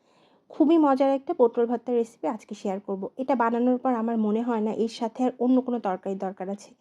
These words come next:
শুধুমাত্র এই একটা ভর্তা দিয়েই আপনি দুই থেকে তিন প্লেট ভাত শেষ করতে পারবেন।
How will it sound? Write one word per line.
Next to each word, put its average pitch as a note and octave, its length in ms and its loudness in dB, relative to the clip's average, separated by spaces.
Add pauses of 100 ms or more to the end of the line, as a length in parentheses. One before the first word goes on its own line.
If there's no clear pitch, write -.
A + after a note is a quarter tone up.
(360)
শুধুমাত্র D4+ 500 2
এই D#4 160 0
একটা C4 320 -4
ভর্তা C4 360 0
দিয়েই C#4 220 0
আপনি G#3+ 280 -2
দুই B3 220 0
থেকে D4 220 -4
তিন A3+ 220 -2
প্লেট G3 200 -6
ভাত G#3 140 -6
শেষ G#3 200 -4
করতে - 280 -12
পারবেন। G3 340 -8